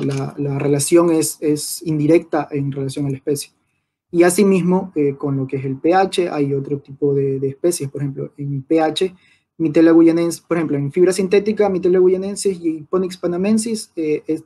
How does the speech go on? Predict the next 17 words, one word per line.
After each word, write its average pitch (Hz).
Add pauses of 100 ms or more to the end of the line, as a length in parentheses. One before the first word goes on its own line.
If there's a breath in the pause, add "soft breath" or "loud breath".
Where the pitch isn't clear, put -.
directamente, 160 (200)
es 156
una 165
relación 156
directame-, 143
directa. 147 (720)
Pero 175
si 160
toman, 160
por 151
ejemplo, 139
el 135
P 160
H, 156 (140)
tiene 151
una 151
relación 151